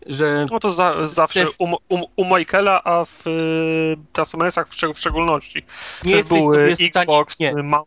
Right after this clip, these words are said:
Speaker 1: nie jesteś
Speaker 2: Dew.
Speaker 1: w stanie sobie wyobrazić, jak głupie to są teksty. To jest ciężarówka z piwem. Czekaj, co to było? Miller Lite chyba. Gdzie Transformers spada na tego Miller Lite'a. Wszystko jest pokazane w takim jeszcze slow-mo, nie? Na, na ten, <laughs> na tą, na ten Miller Lite, na ten jebany napis.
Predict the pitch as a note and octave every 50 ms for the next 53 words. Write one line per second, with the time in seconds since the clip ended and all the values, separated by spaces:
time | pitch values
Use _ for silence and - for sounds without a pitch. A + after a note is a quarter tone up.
0 | _ D#3+ E3+ F#3 F#3+ D3 D3+ D3 D3 C#3+ D3 - - F3 E3 D#3+ D3+ D3 - D#3+
1 | D3 C#3+ - - D3 C3 B2+ C#3+ D3 C#3 C3+ B2+ C3 B2 B2 B2 C3+ C3 B2 C3+
2 | A#2+ - B2 A#2+ C#3 A#2+ A#2 - - - - - - G2 - C3+ C#3 C#3+ C#3 -
3 | - - - - - - - _ - - E3 D#3+ - D3 C#3+ C#3+ E3+ G3 - -
4 | - E3+ E3 D#3+ E3 F3+ - _ _ _ _ _ - - - _ _ _ - -
5 | - - - _ _ _ - F3 E3 C3+ A#2+ B2+ B2 C3 D3 D3 - - D#3+ -
6 | D3+ C#3 - D3+ D#3 C3+ A#2+ A#2+ A#2+ A2+ G#2+ G2+ G2+ A2+ _ _ _ B2 D3+ F3
7 | E3 D#3 D3 C#3+ C#3+ C#3+ C3 B2 A#2+ - - B2+ A2+ G#2 A2 G#2 G#2+ - _ _
8 | _ _ _ _ _ _ _ _ - B2 B2 B2+ - D#3 D#3 D#3 - - F3 F3+
9 | F#3 F3 D#3 - - - D#3+ D#3+ D#3 E3 D#3 D3+ D3 C3+ B2+ - D3 C3+ C#3+ C#3
10 | C#3+ D3 D3+ D3 C3 C3+ B2+ B2 - D3 C3 - - G3 - - G3 - - -
11 | - - F3+ D#3 F3+ F3 F3+ E3+ - F3 D#3+ - E3+ E3 - - - - - -
12 | F#3+ G3 G3+ F#3+ E3 C#3 B2 A#2+ A#2+ B2 C3+ D#3+ E3 D3+ C#3+ C3+ C3 C3+ C3+ B2+
13 | B2 - C#3+ B2+ A#2+ A#2 A#2 - - - - _ _ D3 - - - F3 D#3+ D#3
14 | E3 D#3+ D#3 - E3 D#3 D#3+ F3+ G3 F#3+ F#3 E3+ E3 E3+ E3+ E3+ D#3+ C#3 D3+ C3+
15 | - D3 C#3 D3 D#3 C#3 F3 E3+ E3+ E3 D#3 D3+ C3+ B2 - D3 D3+ F#3+ A3+ -
16 | -